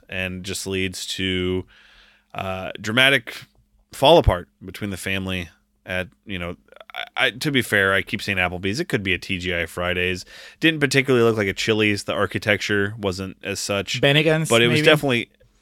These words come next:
Speaker 1: uh, I think Bennigan's was out of the game in
Speaker 2: <laughs> I was
Speaker 1: twenty eighteen.
Speaker 2: about to ask.
Speaker 1: So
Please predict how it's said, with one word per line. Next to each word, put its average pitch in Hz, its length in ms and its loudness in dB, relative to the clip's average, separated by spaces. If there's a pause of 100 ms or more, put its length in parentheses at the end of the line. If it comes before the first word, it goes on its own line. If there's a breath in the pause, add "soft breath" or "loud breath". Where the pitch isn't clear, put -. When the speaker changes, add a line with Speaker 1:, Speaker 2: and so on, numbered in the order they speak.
(680 loud breath)
Speaker 1:
uh, 165 680 0
I 151 80 2
think 147 220 2
Bennigan's 147 400 4
was 113 140 0
out 117 120 6
of 110 60 0
the 101 60 -4
game 98 360 4
in - 20 -10
Speaker 2:
<laughs> - 0 -
I - 40 -10
was 92 80 -10
Speaker 1:
twenty 95 240 -4
eighteen. 95 380 -2 (120)
Speaker 2:
about - 220 -2
to - 120 -4
ask. - 360 -6
Speaker 1:
So 92 300 0